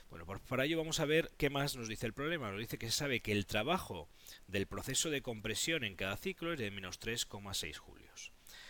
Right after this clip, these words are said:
El proceso de compresión indica una reducción del volumen. La única reducción de volumen que se produce en este ciclo es cuando vamos del estado tres al estado cuatro.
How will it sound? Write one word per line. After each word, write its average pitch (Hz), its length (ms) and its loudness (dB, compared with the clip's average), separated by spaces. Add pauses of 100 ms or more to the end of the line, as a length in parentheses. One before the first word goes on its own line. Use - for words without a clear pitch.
(140)
El 117 100 -4
proceso 151 300 2
de 185 100 4
compresión 151 500 0
indica 147 460 2 (300)
una 147 180 6
reducción 123 600 2
del 117 160 4
volumen. 98 540 -2
La 110 140 0
única 160 220 0
reducción 143 400 0
de 131 80 0
volumen 143 320 -2
que - 80 -4
se 113 100 -2
produce 202 240 -6
en 98 60 -6
este 120 180 -4
ciclo 180 480 0 (300)
es 143 260 6
cuando 98 300 -4
vamos 113 260 -2
del 98 180 0
estado 101 360 0
tres - 460 0
al 101 100 -2
estado 80 340 -2
cuatro. - 420 -14